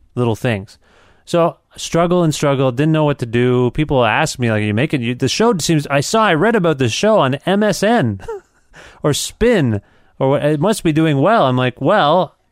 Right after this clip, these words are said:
it seems to be doing okay, but I haven't, there's no money." So I don't know why I'm, I just do it 'cause I obviously have this inherent need to do it.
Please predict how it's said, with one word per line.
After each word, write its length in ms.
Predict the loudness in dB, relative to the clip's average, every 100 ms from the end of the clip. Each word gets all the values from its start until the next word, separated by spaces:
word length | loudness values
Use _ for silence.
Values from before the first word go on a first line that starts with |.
| _
it 120 | -10 -10
seems 420 | -12 -4 -2 -2
to 60 | -2
be 80 |
doing 220 | 0 0 0
okay, 380 | 0 0 2
but 140 | 2 0
I 100 | 0
haven't, 320 | 0 -2 -6 -12 _
there's 180 | -6 -4
no 100 | -2
money." 520 | 0 0 0 -4 -8 _ _ _ _ -6
So 140 | -2
I 60 | 0
don't 80 |
know 80 | 2
why 220 | 2 2
I'm, 240 | 0 -2 -6 _ _
I 160 | -4 -2
just 240 | -2 -2
do 160 | 0 0
it 100 | 0
'cause 140 | 0
I 160 | 0 2
obviously 320 | 2 -2 -2
have 140 | -2 -2
this 120 | -4
inherent 400 | -2 -2 -2 -2
need 220 | -6 -8
to 60 | -4
do 200 | 0 0
it. 160 | -4